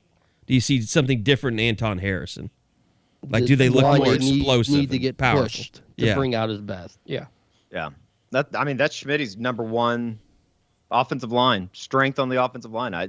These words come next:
Speaker 3: I think it's pretty obvious listening to, you know, Gabe and Teddy, guys that have been around it, talk about that situation. It's not good.
Speaker 1: And the other thing is, in this spring, is it more important maybe than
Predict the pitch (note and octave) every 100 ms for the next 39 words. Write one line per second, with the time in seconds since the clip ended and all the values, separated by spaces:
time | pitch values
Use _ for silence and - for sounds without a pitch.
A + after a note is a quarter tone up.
0 | A2 G#2 G#2 A#2+ A2 - C3 A#2 B2 G2
1 | F#2 A2 A2 A2 G#2 G2 F#2 F2+ _ _
2 | _ _ _ _ _ A2+ F2+ F#2+ G#2 F#2
3 | A2+ A#2 F#2+ G2 G#2 G#2 G2+ G#2 G#2+ A2+
4 | F2+ - _ _ B2+ A#2 G#2 A2 - A2+
5 | A2+ B2+ - A#2+ B2+ - F#2+ - G2+ A2+
6 | A#2 G#2 B2+ G2 - _ _ _ _ _
7 | _ - F3 F3 D#4+ - G#3 F3 D#3 D3
8 | B2+ - - _ _ _ _ _ _ _
9 | _ _ _ _ _ - E3+ G#3 B3+ -
10 | - A3 G#3+ F3 F3 D#3 D#3 F#3 F#3 C#3
11 | E3+ E3+ F3 D3+ D3+ D#3+ D#3+ C#3+ C#3+ C3+
12 | C3 B2+